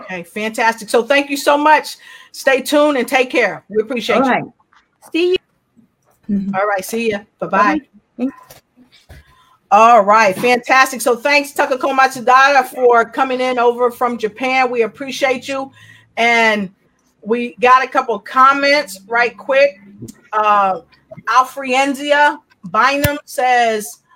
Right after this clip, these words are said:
Speaker 1: uh, "Great knowledge," and she says, "Hello to everybody." And I'd like to, um, once you get a breather, Andy, I think, um,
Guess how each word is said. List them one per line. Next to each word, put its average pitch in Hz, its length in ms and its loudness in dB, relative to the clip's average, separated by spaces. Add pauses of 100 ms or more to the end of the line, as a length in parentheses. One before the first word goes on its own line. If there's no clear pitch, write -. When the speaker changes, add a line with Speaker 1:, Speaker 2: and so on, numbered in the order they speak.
(240)
Speaker 1:
uh, 196 240 2
"Great 254 340 0
knowledge," 262 520 2
and 226 80 -6
she 214 120 -14
says, 220 260 -4
"Hello 233 360 -2
to 269 140 -6
everybody." 247 760 0 (320)
And 226 380 -2
I'd 220 180 0
like 262 360 0
to, 254 420 -8 (280)
um, 190 560 0 (100)
once 247 280 0
you 269 80 -6
get 262 160 -2
a 220 80 2
breather, 311 600 2 (320)
Andy, 269 460 -2 (560)
I - 100 2
think, 330 760 -2
um, 208 720 2